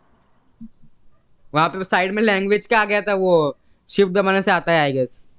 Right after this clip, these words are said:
पता नहीं कौन से बटन से आता है। का-, ए, मेरी डॉ-, क्या? ना मेरी डॉज है, ना उसकी डॉ-,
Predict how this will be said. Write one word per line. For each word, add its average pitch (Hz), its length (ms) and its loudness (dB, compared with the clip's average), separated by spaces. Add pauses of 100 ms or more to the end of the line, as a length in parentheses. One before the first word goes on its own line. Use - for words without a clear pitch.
(120)
पता 165 180 0
नहीं 202 100 0
कौन 180 160 2
से 185 80 -2
बटन 180 240 0
से 180 80 2
आता 160 160 -2
है। 143 120 -6 (800)
का-, - 200 -2
ए, 247 240 6
मेरी 285 180 -4
डॉ-, 262 140 -4 (4000)
क्या? 208 160 0 (3250)
ना 240 280 2
मेरी 277 460 2
डॉज 254 320 0
है, 269 280 -2 (1500)
ना 247 200 2
उसकी 285 320 -4
डॉ-, 302 220 0